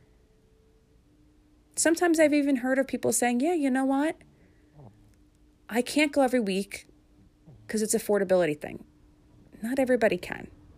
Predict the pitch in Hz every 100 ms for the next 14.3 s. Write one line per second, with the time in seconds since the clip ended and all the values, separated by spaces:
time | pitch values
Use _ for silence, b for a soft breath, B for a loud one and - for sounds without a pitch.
0 | b b b b b b - - - -
1 | 262 277 269 262 330 392 - 131 262 277
2 | _ _ - _ - - - - - _
3 | - - - 208 208 180 196 202 - 196
4 | 208 202 226 - 143 151 190 220 220 b
5 | b b _ 214 226 - 240 240 277 277
6 | - - - - 202 196 170 - - -
7 | _ 196 190 202 202 - - - 190 _
8 | _ _ _ _ _ _ - - 196 202
9 | 226 214 202 202 190 - 170 170 165 156
10 | 156 151 135 - - - - _ - -
11 | - - 147 147 - 165 151 - - -
12 | - - - - b b b b - -
13 | 254 370 370 349 311 277 269 202 190 -
14 | 151 - -